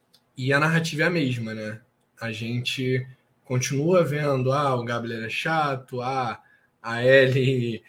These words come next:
tá dominando a tribo inteira.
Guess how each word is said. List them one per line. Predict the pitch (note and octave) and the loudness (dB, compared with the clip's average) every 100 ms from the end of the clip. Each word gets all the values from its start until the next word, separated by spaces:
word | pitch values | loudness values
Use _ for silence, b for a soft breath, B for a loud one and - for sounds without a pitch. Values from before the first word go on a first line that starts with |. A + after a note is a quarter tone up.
| b b b _ | b b b _
tá | C#3+ | 0
dominando | C#3+ D3 C3+ C#3 C#3 C3 | 2 4 2 2 2 0
a | |
tribo | B2+ C3+ B2+ | -2 -4 -4
inteira. | A#2+ B2 E3+ G3 F#3+ F3+ F3+ F3+ F#3 | -6 -4 4 6 8 6 4 2 -2